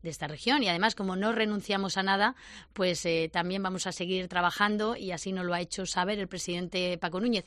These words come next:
y lo hará también extensivo a todo el comité ejecutivo que celebraremos el próximo lunes aquí en, en Toledo, en que vamos a trabajar para explicarles a los castellano-manchegos la importancia que tienen las próximas elecciones europeas del nueve de junio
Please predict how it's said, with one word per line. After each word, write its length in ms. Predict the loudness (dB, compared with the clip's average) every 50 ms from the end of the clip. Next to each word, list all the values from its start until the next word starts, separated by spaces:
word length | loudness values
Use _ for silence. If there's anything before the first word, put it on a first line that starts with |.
| -4
y 120 | -2 0 2
lo 100 | 4 4
hará 300 | 4 6 6 4 4 2 -4 -18 -20 -20 -8 -2
también 400 | 0 0 2 2 2 2 0 -2
extensivo 500 | -4 -4 -6 -6 -4 -2 -2 0 0 0
a 60 | 0
todo 200 | 0 -2 -2 -2
el 60 | -2
comité 300 | -2 -2 -4 -2 -4 -4
ejecutivo 500 | -4 -4 -4 -6 -6 -4 -4 -2 -2 -2
que 80 | -4 -4
celebraremos 640 | -4 -2 -2 -2 0 0 0 0 -2 -4 -4 -6
el 80 | -8 -6
próximo 340 | -6 -6 -6 -4 -4 -2
lunes 400 | -2 -2 0 -2 -2 -4 -6 -8 -14 -18 -20 -20 -14 -8
aquí 380 | -4 -4 -4 -2 -2 0 2 2
en, 240 | 2 2 0 -2 -4
en 220 | -4 -4 -4 -2 0
Toledo, 420 | 0 0 2 2 0 0 -2 -2 -2
en 260 | -4 -4 -4 -4 -4
que 280 | -4 -2 -2 -2 0 0
vamos 420 | 0 0 0 0 -2 -2 0 2
a 180 | 4 4 4 2
trabajar 440 | 2 2 2 2 4 4 2 2 4
para 160 | 2 0 0
explicarles 580 | -2 -4 -6 -4 0 2 2 2 2 -2 -4 -4
a 20 |
los 160 | -6 -6 -6
castellano-manchegos 920 | -6 -8 -6 -4 -4 -4 -4 -4 -4 -6 -6 -4 -2 -2 0 -2 -4 -6 -8 -18 -20 -20 -16 -8 -2
la 100 | 0 0
importancia 760 | 2 0 0 0 0 0 2 2 2 2 2 0 -2 -2 -2
que 100 | -2 -2
tienen 260 | -2 -2 -2 -2 -4
las 120 | -4 -6
próximas 420 | -6 -8 -10 -6 -6 -6 -6 -6 -6
elecciones 420 | -6 -8 -6 -6 -8 -6 -6 -6
europeas 440 | -4 -4 -4 -4 -2 0 0 0 0
del 160 | -2 -2 -4
nueve 220 | -4 -4 -2 -2 -2
de 80 | -4
junio 380 | -4 -4 -4 -2 0 0 -2